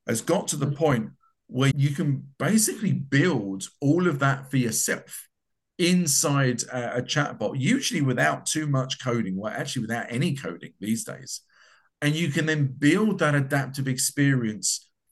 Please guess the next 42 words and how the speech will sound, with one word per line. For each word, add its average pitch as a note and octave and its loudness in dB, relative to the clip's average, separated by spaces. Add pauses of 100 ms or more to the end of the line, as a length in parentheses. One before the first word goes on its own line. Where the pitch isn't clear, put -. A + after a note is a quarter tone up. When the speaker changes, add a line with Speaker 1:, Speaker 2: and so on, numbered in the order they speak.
Speaker 1:
for F3 4
your D3 4
own C3+ 2 (200)
good. C3 -2 (160)
You C#3+ 6
can C#3+ 4
Speaker 2:
Mm-hmm. C3+ 8
Speaker 1:
use D#3 0 (140)
Chat C3+ 0
G B2 0
D A2+ 2
P A2 0
and, G2+ -6
and G#2 -8
A G#2+ 0
I A#2 0
tools F#2 -6 (460)
to A#2 2
custom D#3+ 2
build G#2+ 0 (120)
your A#2+ 0
things. A2 -2 (640)
And C3 4
then C#3 6
if F3+ 2
you F#3 6
then D#3 0
need C#3+ 2
to B2+ -4
scale G3+ -2
it, G2+ -8 (300)
then C3+ 2
you've D3+ 2
got D3 2
something C#3 0
you B2+ 2
can B2+ 0
go C#3+ 2
to G#2+ 0
a A2 -6
Whatfix G#2 -6
or G2+ -8